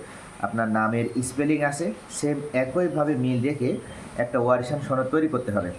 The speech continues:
কোনোভাবে যেন ওয়ারিশান সনদে এলোমেলো না হয়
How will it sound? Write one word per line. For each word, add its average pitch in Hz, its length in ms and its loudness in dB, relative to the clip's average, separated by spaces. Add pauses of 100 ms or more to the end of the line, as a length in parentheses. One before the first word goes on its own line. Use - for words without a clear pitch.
(580)
কোনোভাবে 165 400 2
যেন 151 160 2
ওয়ারিশান 131 420 2
সনদে 139 500 0 (440)
এলোমেলো 175 400 4
না 147 200 4
হয় 151 280 2